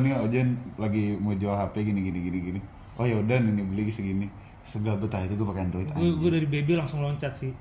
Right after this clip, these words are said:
Speaker 2: langsung loncat iPhone.
Speaker 1: Gua dari B B, dari B B iPhone dulu, iPhone four, abis itu kayak, "Eh, enak nih kayak Android nih, bagus juga nih, murah tapi speknya sabi." Pas gua pakai tiga bulan, wah, memek, memek anjing.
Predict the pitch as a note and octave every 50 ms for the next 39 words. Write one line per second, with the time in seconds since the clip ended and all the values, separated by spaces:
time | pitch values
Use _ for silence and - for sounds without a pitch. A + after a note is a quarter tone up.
0 | - - C#3+ C3+ B2+ C3 C3 C3+ C3 C3 C3 C3+ C3+ C3 B2+ B2+ B2+ B2+ B2+ B2+
1 | - - - - - G#2+ B2 C#3 C3+ B2 A#2+ A2+ G2 G2 G2+ A2 A#2+ C3+ C#3 C3+
2 | - - - G#2 A2 G#2+ G#2 G2+ G2+ A2+ B2+ B2 B2 A#2 A2+ G#2 G2+ G2+ G#2 G#2+
3 | G#2 G2 F2+ F#2+ F#2 F2 F2+ F#2 F#2 F#2 F#2+ A2 A#2 B2 B2+ B2 B2 A2+ - F#2+
4 | G2 G2 A#2 G#2+ A2+ A#2 - G2+ F2+ - D#2+ F#2 G2 F#2+ G#2+ A#2 A#2 A2 A2+ A2+
5 | A2+ G#2+ F#2 F2 F#2+ G2 G2 A2 A#2 A2 A2 - - - F2 E2 E2+ F2 E2 F2+
6 | F#2 G2 G#2+ A2+ A#2 A#2 A#2 G#2+ F#2+ F#2+ F#2+ A2 F#2 G2 F#2 G2 A#2 A#2+ A#2 -
7 | - - - - - - G2 - A#2 A#2 A#2 - G#2+ F2+ F#2+ G#2+ A2 G#2+ G#2+ -
8 | - - - - - - - - - - - - - G2+ G#2 A2 A#2 A2+ G#2 G#2+
9 | A2 G#2+ G2+ G2+ G2+ F#2+ G#2 A2+ A2+ G#2+ A2+ A2 A2 G2+ F#2+ F#2 F2+ F2 E2+ F2
10 | F2 - - E2 E2 E2+ E2+ F2+ F#2 G2 G#2+ A2+ A#2+ B2+ C3+ C#3 C3+ - G#2 G2
11 | F#2 F2+ F2+ - D#2+ E2 F2 F2 F2 F2 G2 G#2